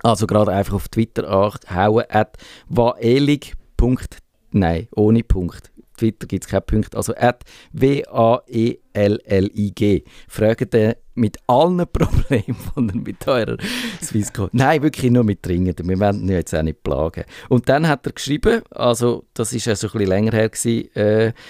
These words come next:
der Martin, und hat gefunden, ja, er hat eine Antwort bekommen und die hat geholfen, aber dann sei das nächste <laughs> Problem auftaucht und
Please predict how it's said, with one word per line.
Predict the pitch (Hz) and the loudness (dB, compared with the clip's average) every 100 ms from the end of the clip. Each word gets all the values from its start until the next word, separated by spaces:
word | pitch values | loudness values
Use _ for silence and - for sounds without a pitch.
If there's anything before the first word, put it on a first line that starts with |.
| - - | -12 0
der | 117 | 4
Martin, | 113 120 123 117 | 4 2 0 2
und | 107 | 2
hat | 101 | -2
gefunden, | - 107 104 95 | -2 -4 0 2
ja, | 92 | 2
er | - 113 | 2 0
hat | 101 | 0
eine | 101 | 0
Antwort | 95 110 113 110 | 0 0 -2 0
bekommen | 117 104 - 110 120 - - | -2 -2 0 2 0 -2 -4
und | 107 120 | -2 2
die | 107 | 0
hat | - | 0
geholfen, | - 113 113 - 113 | 0 0 0 -2 -2
aber | - - | 0 -2
dann | 104 92 | -2 -2
sei | 104 | -4
das | - | -4
nächste | 92 87 95 - 104 98 - _ _ | -2 0 0 -2 -2 -2 -8 _ _
<laughs> | _ - | _ -2
Problem | - 135 123 - 107 101 | 2 2 0 2 2 2
auftaucht | 104 - 104 90 90 - - | 0 0 2 4 2 -2 -10
und | - 92 | -6 -6